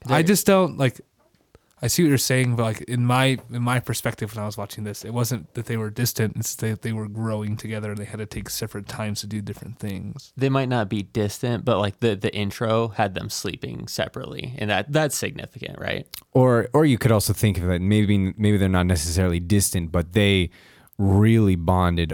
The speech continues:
Speaker 3: o-, once, uh,
Speaker 1: Yeah.
Speaker 3: Ada came in.
Speaker 1: Like, they're doing their job. Like, they're at work all day is basically what their life is.
Speaker 3: Yeah, and now they have purpose again, it feels
Speaker 1: Yeah.
Speaker 3: like.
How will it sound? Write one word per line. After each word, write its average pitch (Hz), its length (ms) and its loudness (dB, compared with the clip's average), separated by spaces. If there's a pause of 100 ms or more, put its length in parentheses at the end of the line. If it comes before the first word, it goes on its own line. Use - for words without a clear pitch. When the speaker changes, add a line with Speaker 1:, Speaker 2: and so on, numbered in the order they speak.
Speaker 3:
o-, 95 220 2
once, 95 640 0
uh, 131 40 -6
Speaker 1:
Yeah. 120 440 4
Speaker 3:
Ada 92 140 2
came 85 280 -4
in. 76 180 -2
Speaker 1:
Like, 135 180 2
they're 151 160 6
doing 156 280 6
their 123 140 6
job. 107 540 0
Like, 113 260 -8
they're 135 160 4
at 120 140 2
work 113 340 -4
all 98 140 -4
day - 420 -12
is 113 160 -6
basically 107 300 -4
what 104 100 -8
their 101 160 -8
life 101 300 -8
is. - 320 -12
Speaker 3:
Yeah, 82 320 0
and 120 160 4
now 127 160 4
they 113 100 4
have 107 260 2
purpose 95 480 -2
again, 90 280 -6
it 104 80 -10
feels 127 160 -6
Speaker 1:
Yeah. 107 180 -2
Speaker 3:
like. 80 160 -4